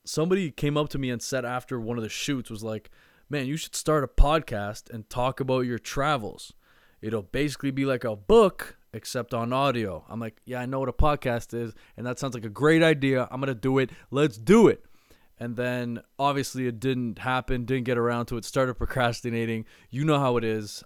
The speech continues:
um, and then never got around to it. But that was in the past. Right now is an incredible time. Everyone is quarantined. Most people aren't doing anything,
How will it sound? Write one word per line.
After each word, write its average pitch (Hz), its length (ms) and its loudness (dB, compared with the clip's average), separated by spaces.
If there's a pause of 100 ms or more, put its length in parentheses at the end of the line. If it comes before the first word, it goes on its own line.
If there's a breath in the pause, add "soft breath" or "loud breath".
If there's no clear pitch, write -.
um, 110 520 -8 (180)
and 113 140 -6
then 110 200 -4
never 123 200 -4
got 123 160 2
around 135 220 2
to 110 100 -6
it. 101 120 -10
But - 280 4 (340 loud breath)
that 127 120 2
was 135 200 0
in 123 80 0
the 110 80 -2
past. - 640 4
Right 139 280 2
now 135 400 0 (280 soft breath)
is 131 160 -2
an 135 80 0
incredible 156 540 2
time. 120 440 -4
Everyone 135 380 -2
is 120 100 -4
quarantined. 147 800 4 (300 soft breath)
Most 135 240 -2
people 131 260 2
aren't 139 280 0
doing 139 280 0
anything, 147 580 -4